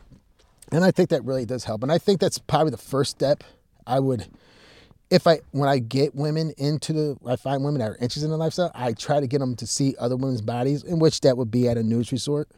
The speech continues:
because you'll get a lot of 'em that are insecure about their bodies. You know, it's like guys, I'm insecure about my dick size. Everyone's inc-, insecure about their dick size. A guy with twelve inches is insecure about it. So, you know, we just gotta look at, okay, you know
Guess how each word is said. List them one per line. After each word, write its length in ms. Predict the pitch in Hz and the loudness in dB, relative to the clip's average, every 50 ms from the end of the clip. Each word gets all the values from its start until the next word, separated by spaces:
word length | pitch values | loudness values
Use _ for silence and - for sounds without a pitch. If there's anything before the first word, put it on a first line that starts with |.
| - | -14
because 480 | - 127 107 - 131 113 117 117 - - - - - - - - - - - | -12 -10 -8 -6 -4 -4 -4 -6 -8 -12 -18 -20 -20 -20 -20 -20 -20 -10 -6
you'll 120 | 220 233 | 0 4
get 100 | 226 233 | 6 8
a 60 | 196 | 8
lot 220 | 165 156 147 139 139 | 8 8 8 6 6
of 60 | 131 | 2
'em 100 | 135 139 | 0 -2
that 160 | 131 117 113 | -2 -2 -2
are 200 | 110 107 101 - - - - - | -4 -4 -6 -10 -10 -6 -4 0
insecure 420 | 151 156 - 165 131 - - 120 110 | 0 2 0 0 -2 -2 0 -2 -2
about 220 | 90 98 90 - | -2 -4 -8 -10
their 100 | 95 101 | -12 -12
bodies. 440 | 98 92 87 - - - - - - _ _ - - _ | -12 -12 -14 -16 -18 -20 -20 -20 -20 _ _ -20 -10 _
You 80 | - 202 | 4 6
know, 80 | 220 214 | 6 8
it's 100 | - 247 | 8 8
like 140 | 220 - | 6 6
guys, 340 | - - 127 120 117 107 113 113 - - - - - | 6 4 4 4 2 0 -2 -6 -14 -20 -20 -14 0
I'm 220 | - 170 208 254 220 | 6 6 8 8 8
insecure 300 | 196 - 170 - 156 135 | 6 4 2 0 0 0
about 160 | 120 120 113 | 2 0 -2
my 100 | 110 110 | -2 -4
dick 240 | 101 - 107 98 - | -4 -4 -6 -8 -8
size. 320 | - - 107 113 120 - | -8 -6 -4 -2 4 6
Everyone's 480 | 190 247 269 220 175 151 139 135 117 143 | 8 8 8 8 6 4 2 2 0 -2
inc-, 160 | 135 - - - | -2 -4 -4 -8
insecure 340 | - 147 - 135 - - 131 | -6 -6 -4 -4 -4 -4 -4
about 220 | 113 104 113 101 110 | -4 -4 -6 -8 -8
their 100 | 110 101 | -10 -8
dick 180 | - 113 104 | -8 -8 -8
size. 240 | - - 110 110 - | -6 -8 -8 -8 -6
A 60 | 117 | 0
guy 180 | 113 190 180 180 | 4 6 8 8
with 100 | 160 - | 6 4
twelve 240 | - 185 165 147 147 | 4 4 4 6 8
inches 220 | 180 196 - 156 | 6 6 6 4
is 60 | 120 127 | 0 0
insecure 460 | 120 113 - 110 - - 117 104 104 | 0 -2 -2 -2 -2 -2 -2 -2 -2
about 240 | 101 104 104 98 92 | -4 -4 -6 -6 -8
it. 100 | - - - - - - - - - - - | -12 -16 -20 -20 -20 -20 -20 -20 -20 -10 -2
So, 260 | - - 165 143 143 | 2 6 8 8 8
you 140 | 143 143 147 | 8 6 4
know, 200 | 143 135 135 131 | 2 2 0 0
we 200 | 135 156 185 214 | 2 4 4 4
just 180 | 220 214 - | 4 4 4
gotta 180 | 202 180 165 147 | 6 6 6 6
look 200 | 151 151 131 - | 4 2 0 0
at, 100 | 127 120 | 0 0
okay, 380 | 131 156 175 151 139 117 117 120 | 2 0 0 0 -2 -4 -4 -4
you 120 | 135 139 | -6 -6
know 340 | 127 123 120 127 135 131 | -8 -6 -6 -6 -6 -8